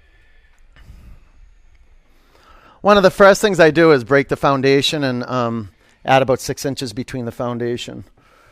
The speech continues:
You think after twenty years I would just step into that extra six inches, but I don't. I step into a short stance. Five. Four. Conditioning goes deep. Three.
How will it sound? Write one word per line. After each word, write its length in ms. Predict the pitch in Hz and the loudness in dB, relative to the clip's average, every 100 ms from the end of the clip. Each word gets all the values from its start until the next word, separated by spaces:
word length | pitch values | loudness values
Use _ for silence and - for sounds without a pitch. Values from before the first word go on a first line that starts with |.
| _ | _
You 100 | 185 | -16
think 180 | 165 240 | -6 0
after 200 | 208 - | 2 0
twenty 300 | 160 185 170 | -2 -2 2
years 200 | 170 160 | 2 4
I 80 | 143 | 2
would 100 | 135 | 0
just 160 | 131 - | -4 -2
step 260 | 151 143 | -2 -2
into 160 | 143 143 | -4 0
that 180 | 139 143 | 2 2
extra 240 | - 139 | -2 -8
six 260 | - 147 - | -10 -10 -10
inches, 320 | 143 160 127 | -10 -10 -6
but 140 | 143 | -2
I 80 | 143 | -2
don't. 440 | 143 226 175 120 - | 0 -2 -2 -6 -12
I 100 | 127 | -16
step 300 | - 165 165 | -6 -4 -4
into 260 | 151 147 | -8 -6
a 40 | 123 | -4
short 440 | - 151 151 - | -4 -4 -4 -8
stance. 680 | - 156 147 123 - - - - - - - _ _ - - - _ _ | -10 -6 -4 -4 -8 -16 -18 -20 -20 -20 -20 _ _ -20 -20 -20 _ _
Five. 840 | - 127 131 143 170 180 - _ _ _ _ _ _ _ _ _ _ _ _ _ _ _ _ _ - - _ _ - - _ _ _ _ _ _ 117 | 2 6 6 6 2 -2 -14 _ _ _ _ _ _ _ _ _ _ _ _ _ _ _ _ _ -20 -20 _ _ -20 -20 _ _ _ _ _ _ -20
Four. 720 | - 151 139 151 185 185 160 - - - - - - - - _ _ _ | -4 4 6 8 6 2 -8 -18 -20 -18 -12 -8 -6 -6 -12 _ _ _
Conditioning 600 | 117 110 135 - 139 123 | -10 -2 0 0 -2 -2
goes 260 | 117 104 104 | 0 -2 -4
deep. 420 | 139 156 139 - - - _ | -4 -2 -2 -8 -20 -20 _
Three. 680 | - 151 156 175 202 214 | -2 2 4 6 4 0